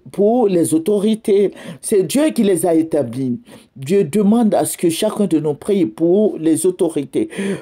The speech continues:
Euh, les autorités que nous voyons, euh, euh, voilà, nous voyons toute autorité, qu'il soit le roi, qu'il soit le président, le ministre, les autorités, nos supérieurs, même ton chef de service.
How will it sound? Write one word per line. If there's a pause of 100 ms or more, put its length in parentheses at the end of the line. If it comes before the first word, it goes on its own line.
(120)
Euh,
les
autorités
que
nous
voyons,
euh, (100)
euh, (180)
voilà, (340)
nous
voyons
toute
autorité,
qu'il
soit
le
roi,
qu'il
soit
le
président,
le
ministre, (360)
les
autorités,
nos
supérieurs,
même
ton
chef
de
service.